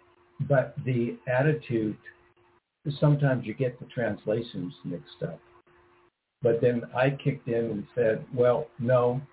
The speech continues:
I'm not hearing that. I'm hearing that, that she put out the fire." And then the eighty-year-old woman said, "Oh, my God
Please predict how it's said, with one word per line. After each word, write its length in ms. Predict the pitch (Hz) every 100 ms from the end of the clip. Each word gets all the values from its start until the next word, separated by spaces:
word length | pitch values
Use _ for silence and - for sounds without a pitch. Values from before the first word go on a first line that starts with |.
| _ _ _
I'm 100 | 120
not 160 | 131 123
hearing 300 | 131 131 113
that. 220 | 85 73 - _ _
I'm 240 | 117 120
hearing 480 | 120 135 135 131 123 120 -
that, 240 | 110 104 - _ _ _ _ _ -
that 300 | 117 120 - - -
she 60 | 127
put 320 | - 156 143
out 260 | 120 -
the 80 | - 147
fire." 380 | 127 117 92 80 - _ _ _ _ _ _ _ -
And 140 | 123
then 180 | 131 135
the 60 | 131 127
eighty-year-old 760 | 139 135 123 117 113 110 104 139
woman 400 | 180 135 117 -
said, 320 | 117 113 - - _ _ _ _ - - _ _
"Oh, 260 | 135 143 147
my 240 | 127 113
God 520 | 147 123 123 123 127